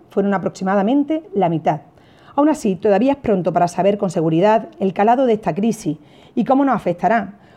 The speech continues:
porque aunque nuestra estructura productiva pueda jugar en nuestro favor, los precios del aceite no han parado de decaer,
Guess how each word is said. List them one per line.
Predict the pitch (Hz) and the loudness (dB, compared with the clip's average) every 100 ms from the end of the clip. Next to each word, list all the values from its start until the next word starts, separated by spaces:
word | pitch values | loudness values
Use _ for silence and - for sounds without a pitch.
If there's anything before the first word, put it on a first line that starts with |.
| - | -4
porque | 196 190 | -2 0
aunque | 190 190 | 0 0
nuestra | 185 196 | -2 -2
estructura | 180 196 - 285 | -2 -4 -2 -2
productiva | 269 226 180 - 226 180 165 165 - - _ _ | 0 -2 -4 -4 -2 0 -2 -10 -20 -20 _ _
pueda | 269 254 202 | 0 2 0
jugar | 214 196 202 - - | 0 2 0 -2 -6
en | 220 | -2
nuestro | 233 233 302 | -2 -2 -2
favor, | 185 175 170 - - - - - | 0 0 0 -4 -16 -20 -18 -4
los | 214 | -2
precios | 214 285 277 | 0 -2 2
del | 214 | 2
aceite | 190 240 226 247 | 2 0 0 2
no | 214 | 2
han | 226 | 2
parado | 220 220 208 | 2 4 4
de | 180 | 2
decaer, | 175 185 226 196 | 0 2 4 2